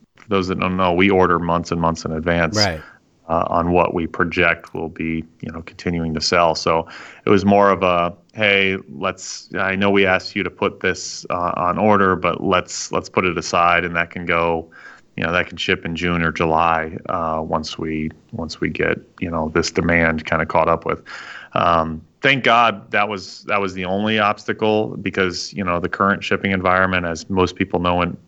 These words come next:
Speaker 1: all industries, is, you know, gear is just having a very difficult time, um, you know, getting in,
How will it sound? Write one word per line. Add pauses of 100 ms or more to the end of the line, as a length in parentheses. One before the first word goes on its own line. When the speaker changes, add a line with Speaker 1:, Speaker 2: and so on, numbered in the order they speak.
(140)
Speaker 1:
all
industries,
is, (480)
you
know,
gear
is
just
having
a
very
difficult
time, (180)
um, (260)
you
know,
getting
in,